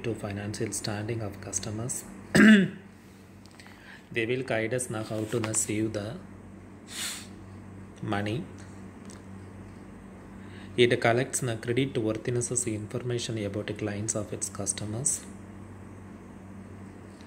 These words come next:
We can get the <clears throat>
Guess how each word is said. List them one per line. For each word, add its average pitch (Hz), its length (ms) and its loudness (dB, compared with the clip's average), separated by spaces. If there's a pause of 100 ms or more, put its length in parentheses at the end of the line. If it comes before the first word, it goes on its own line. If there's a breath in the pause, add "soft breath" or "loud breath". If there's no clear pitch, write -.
(680 loud breath)
We 110 120 6
can 135 260 6
get 117 280 4
the 113 220 0 (1000)
<clears throat> 180 380 10